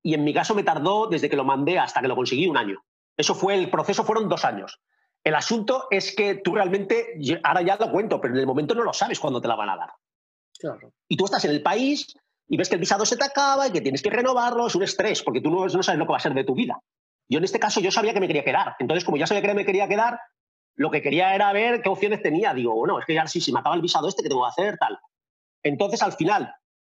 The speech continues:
Speaker 1: me, me renovaron, me dieron la residencia permanente, apliqué reciente, bueno, recientemente, hace ya como un año por ahí,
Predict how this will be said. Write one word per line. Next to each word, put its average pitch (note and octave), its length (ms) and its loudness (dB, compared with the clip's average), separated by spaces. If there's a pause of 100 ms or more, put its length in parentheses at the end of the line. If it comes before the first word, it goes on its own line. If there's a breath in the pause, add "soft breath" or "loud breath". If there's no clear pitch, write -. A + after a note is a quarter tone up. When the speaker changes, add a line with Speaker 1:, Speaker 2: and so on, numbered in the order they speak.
(160)
Speaker 1:
me, B2+ 460 2
me B2+ 160 0
renovaron, D#3 500 2 (160)
me C3+ 140 0
dieron C#3+ 180 0
la D#3+ 80 4
residencia F3 380 0
permanente, A3+ 520 0
apliqué - 320 -2
reciente, D#3 480 -2
bueno, D#3 200 -2
recientemente, D3 560 -2
hace C#3+ 120 -6
ya D3+ 120 0
como C#3+ 240 0
un C#3+ 140 0
año E3+ 180 2
por F3 100 0
ahí, G3+ 100 0